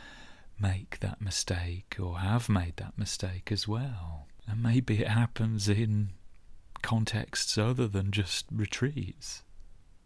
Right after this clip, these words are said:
In my work as a counsellor and just in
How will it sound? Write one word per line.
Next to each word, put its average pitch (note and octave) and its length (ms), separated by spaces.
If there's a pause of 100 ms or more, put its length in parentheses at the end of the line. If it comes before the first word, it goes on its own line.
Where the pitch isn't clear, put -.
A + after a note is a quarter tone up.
(100)
In G2 140
my G2 100
work F#2+ 360
as G#2 100
a G2 60
counsellor A2 800 (100)
and F2+ 480 (540)
just - 300
in G#2 340